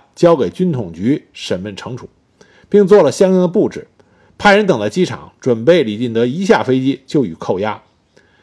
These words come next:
那么陈仪呢，当然不会让自己的得力手下落入到军统的手里，但是蒋介石的命令又不能不执行，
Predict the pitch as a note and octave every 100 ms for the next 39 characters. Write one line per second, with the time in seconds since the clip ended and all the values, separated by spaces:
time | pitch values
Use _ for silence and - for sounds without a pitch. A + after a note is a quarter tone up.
0 | _ _ _ C4 C#4 - G3+ B3 G3 A3
1 | G#3+ - _ - G3+ F#3+ E3+ D#3 D#3+ F3+
2 | C3 - D3 C#3 D3 F#2+ G3+ G#2+ _ _
3 | _ _ _ _ C#3+ G3 D3 - - -
4 | - _ _ _ _ _ _ _ _ _
5 | _ _ _ - _ _ _ _ _ -
6 | C4+ A#3+ G#3+ D#3+ - B3+ E3+ G2+ F#2 -
7 | B2 A#2+ _ _ _ _ _ _ _ C4
8 | C4 A3+ G3+ D#3+ D#3 F#3+ A#3 A3+ F#3 F3+
9 | F3+ D#3+ E3 D3+ C3 C#3+ G2+ B2